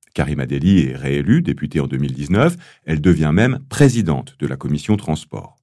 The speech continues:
L'urgence climatique occupe de plus en plus de place dans les débats, les rapports du giec, les jeunes en grève pour le climat, autant de cris d'alerte que les décideurs ne peuvent plus ignorer.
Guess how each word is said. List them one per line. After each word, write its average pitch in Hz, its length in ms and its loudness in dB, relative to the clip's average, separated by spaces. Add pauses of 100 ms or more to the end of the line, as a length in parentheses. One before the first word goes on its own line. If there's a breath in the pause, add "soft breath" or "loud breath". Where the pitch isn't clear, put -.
(540 loud breath)
L'urgence 73 360 -2
climatique 73 460 -2
occupe 69 300 -2
de 67 100 -6
plus 73 280 -6
en 71 80 0
plus 67 180 -10
de 71 100 -6
place 71 280 -2
dans 64 100 -8
les 65 120 -6
débats, 101 420 2 (340 soft breath)
les 80 140 0
rapports 73 340 -6
du 65 140 -12
giec, 98 480 2 (100)
les 78 160 2
jeunes 76 220 2
en 71 80 -2
grève 69 280 -4
pour 69 140 -8
le 60 100 -4
climat, 80 460 -2 (260)
autant 104 360 6
de - 80 0
cris 101 240 0
d'alerte 76 560 -2
que 131 80 2
les 95 120 6
décideurs 76 520 0
ne 123 80 -2
peuvent - 240 -12
plus 104 180 0
ignorer. 65 400 -6